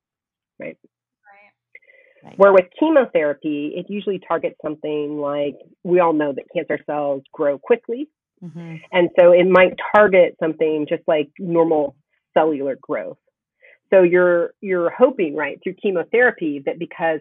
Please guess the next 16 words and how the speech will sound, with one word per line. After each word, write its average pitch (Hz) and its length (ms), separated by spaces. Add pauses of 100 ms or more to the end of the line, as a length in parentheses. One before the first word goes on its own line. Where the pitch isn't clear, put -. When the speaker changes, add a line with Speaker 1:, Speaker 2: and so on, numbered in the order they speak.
(120)
Speaker 1:
cancer 160 300
cells 151 240
divide 151 260
more 143 180
rapidly 147 600
than 147 180
other 143 240
cells 139 220
in 143 40
the 143 60
Speaker 2:
Mm-hmm. 175 80
Speaker 1:
body, 247 480 (760)
that 156 220
chemotherapy 151 600
will 139 180 (220)
target 190 360